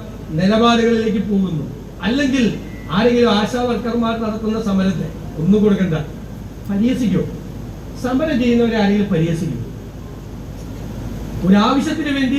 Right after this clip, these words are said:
സമരം, കേരളം പോലുള്ള, അല്ലേ, വിപ്ലവത്തിന്റെ വിത്തുകൾ വിതയ്ക്കപ്പെട്ട മണ്ണിൽ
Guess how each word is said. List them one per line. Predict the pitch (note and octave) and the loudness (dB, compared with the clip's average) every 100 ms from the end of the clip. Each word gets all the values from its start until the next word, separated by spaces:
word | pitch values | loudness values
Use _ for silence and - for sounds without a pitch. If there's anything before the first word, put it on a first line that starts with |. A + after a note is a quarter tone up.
| A3+ | 0
സമരം, | A3 A#3+ C4+ A3 - - G3+ | 4 4 4 0 -2 -4 2
കേരളം | G#3+ B3+ D4 B3+ | 2 2 2 2
പോലുള്ള, | B3+ A#3+ B3 B3+ C#4 - - - - | 4 4 2 0 -2 -6 -12 -12 -6
അല്ലേ, | G#3 G#3+ - - - - - - - - | 0 0 0 -6 -12 -12 -12 -12 -10 -2
വിപ്ലവത്തിന്റെ | G#3+ C4 C4 B3+ C4 A#3+ | 0 2 0 0 0 2
വിത്തുകൾ | A3 - C#4 C4+ B3 A#3 | 2 0 -2 0 2 2
വിതയ്ക്കപ്പെട്ട | B3 C4 A3+ B3 B3 A3+ | 2 0 -2 -2 -2 0
മണ്ണിൽ | G#3 A3 G3 | 2 4 2